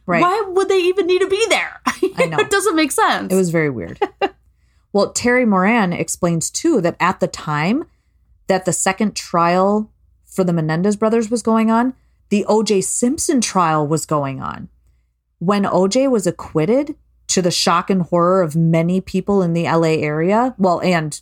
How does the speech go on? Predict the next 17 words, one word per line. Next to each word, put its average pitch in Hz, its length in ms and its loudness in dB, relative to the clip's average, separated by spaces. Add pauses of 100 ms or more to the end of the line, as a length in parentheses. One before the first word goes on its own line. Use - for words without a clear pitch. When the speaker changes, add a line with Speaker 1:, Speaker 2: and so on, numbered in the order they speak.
(160)
Speaker 1:
nationally, 147 600 -2
Speaker 2:
Yeah, 185 80 -4 (120)
all 196 160 2
Speaker 1:
I 175 60 2
would 170 100 2
Speaker 2:
over 185 60 0
Speaker 1:
say, 262 160 0
Speaker 2:
the 202 120 -4
world. 180 300 -2 (600)
Speaker 1:
there 226 320 2
was 196 440 0
tremendous 185 1160 0 (100)
pressure 196 680 -2 (200)
not 165 420 0
to 233 100 -4
have 165 460 2 (100)
another 170 920 0